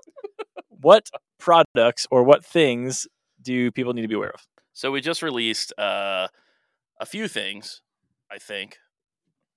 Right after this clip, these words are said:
Speaker 2: I never know when this is coming out, but I should know that. But so we just released some new shock cord variants, which we've been excited about. We've had those in-house for a little bit, but that includes colored shock cord that's color matched to our different fabrics. So we have Moroccan blue, burnt orange,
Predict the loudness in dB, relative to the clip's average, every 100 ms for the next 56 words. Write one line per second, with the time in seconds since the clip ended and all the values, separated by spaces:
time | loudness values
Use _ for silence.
0 | _ -6 -4 -4 -6 -8 -8 -8 -8 -8
1 | -12 -10 -8 -8 _ _ -14 -8 -8 -10
2 | -12 -10 -8 -8 -8 -10 -12 _ _ -10
3 | -6 -4 -4 -4 -6 -6 -6 -6 -2 -4
4 | -4 -8 -8 -6 -6 -8 -10 -12 -12 -12
5 | -10 -8 -6 -6 -6 -6 -8 -8 -6 -8
6 | -6 -12 -14 -16 -20 _ _ _ _ _
7 | _ -12 -10 -6 -8 -8 -8 -8 -8 -4
8 | -4 -4 -8 -4 -2 -2 -4 -10 -10 -12
9 | -16 -8 -6 -6 -6 -4 -4 -4 -10 -10
10 | -14 -10 -8 -8 -8 -10 -12 -16 -14 -14
11 | -14 -14 -6 -4 -4 -8 -12 -12 -10 -12
12 | -12 -10 -8 -10 -12 -6 -6 -6 -8 -14
13 | -8 -4 -2 -4 -8 -16